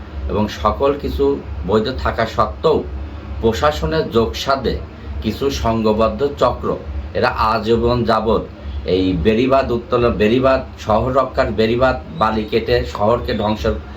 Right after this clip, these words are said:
মুখে ফেলাই দিছে। আমি তাৎক্ষণিকভাবে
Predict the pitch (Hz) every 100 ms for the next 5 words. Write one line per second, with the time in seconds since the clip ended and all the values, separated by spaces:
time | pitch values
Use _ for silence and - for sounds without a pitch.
0 | - - 113 127 123 120 120 113 120 131
1 | 131 - - - - 101 113 123 120 -
2 | 110 - 135 165 151 143 139 143